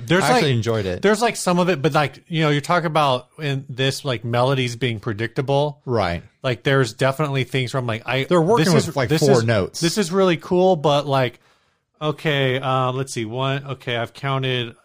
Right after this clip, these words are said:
Speaker 1: eight measures here, so they're probably gonna change to the next note soon.
Speaker 2: <laughs>
Speaker 1: You know? Oh, that note was a
Speaker 2: Right.
Speaker 1: fifth? No
Speaker 2: Yeah.
Speaker 1: way. Oh,
Speaker 2: Yeah.
Speaker 1: wow.
Speaker 2: Oh, I bet they're
Speaker 1: Cool.
Speaker 2: gonna do something dissonant next.
Speaker 1: Yeah. Oh, oh.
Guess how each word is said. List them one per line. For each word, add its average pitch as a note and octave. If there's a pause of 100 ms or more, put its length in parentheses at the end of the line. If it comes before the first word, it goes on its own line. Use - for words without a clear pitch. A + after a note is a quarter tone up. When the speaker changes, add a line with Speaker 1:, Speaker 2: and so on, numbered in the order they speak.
Speaker 1:
eight C3+
measures C3
here, C#3+
so B2
they're A#2
probably F3
gonna D#3
change C3+
to C3
the A#2+
next A2+
note A#2
soon. F#2 (500)
Speaker 2:
<laughs> -
Speaker 1:
You B2
know? F#2 (720)
Oh, G#3
that F#3+
note F#3+
was F#3+
a F#3+
Speaker 2:
Right. C#3
Speaker 1:
fifth? A3 (100)
No A3+
Speaker 2:
Yeah. A#3+
Speaker 1:
way. A3+
Oh, A3+
Speaker 2:
Yeah. D#3+
Speaker 1:
wow. C3 (280)
Speaker 2:
Oh, E3
I D#3+
bet A3
they're F#3+
Speaker 1:
Cool. F3
Speaker 2:
gonna D#3+
do D#3
something D#3
dissonant A#2+
next. A2+
Speaker 1:
Yeah. C3+ (240)
Oh, D3
oh. -